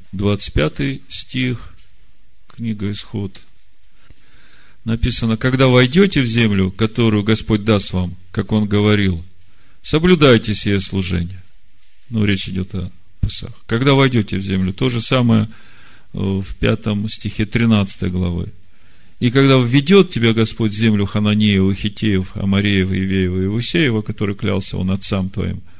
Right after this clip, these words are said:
что даст тебе землю, где течет молоко и мед, то совершайте сие служение все месяц. То есть,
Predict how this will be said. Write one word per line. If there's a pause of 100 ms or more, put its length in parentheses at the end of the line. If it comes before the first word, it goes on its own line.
(600)
что
даст
тебе
землю, (140)
где
течет (240)
молоко
и
мед, (120)
то
совершайте
сие
служение (220)
все
месяц.
То
есть,